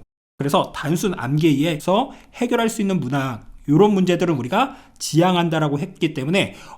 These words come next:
단순 암기하면 안 됩니다. 그리고 개념에 대해서도 철저하게 우리가 이해하고 그거를 선생님처럼 설명할 수가 있어야 돼. 그렇지 않게끔 공부하는 친구들은 잘못된 거야. 알겠어? 그 다음에,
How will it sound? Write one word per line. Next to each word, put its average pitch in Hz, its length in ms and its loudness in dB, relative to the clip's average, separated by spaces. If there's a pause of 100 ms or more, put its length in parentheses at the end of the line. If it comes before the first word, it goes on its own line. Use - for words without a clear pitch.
단순 147 360 -2
암기하면 156 640 0
안 135 140 -6
됩니다. 127 440 -4 (340)
그리고 185 460 4 (240)
개념에 220 480 4
대해서도 180 680 0
철저하게 226 600 0
우리가 202 540 0 (120)
이해하고 156 720 4 (140)
그거를 202 340 4
선생님처럼 196 1000 0
설명할 269 460 0
수가 - 180 -4
있어야 107 300 -4
돼. - 160 -14 (240)
그렇지 220 340 2
않게끔 165 640 -2
공부하는 151 460 0
친구들은 143 540 -4
잘못된 131 400 -4
거야. 92 260 -12 (680)
알겠어? 139 480 -4 (400)
그 180 100 2
다음에, 185 480 2